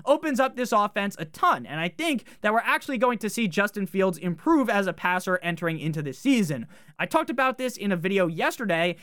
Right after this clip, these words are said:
It was pretty much night and day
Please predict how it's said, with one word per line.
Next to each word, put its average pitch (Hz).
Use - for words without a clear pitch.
It 254
was 285
pretty 359
much 359
night 165
and 165
day 160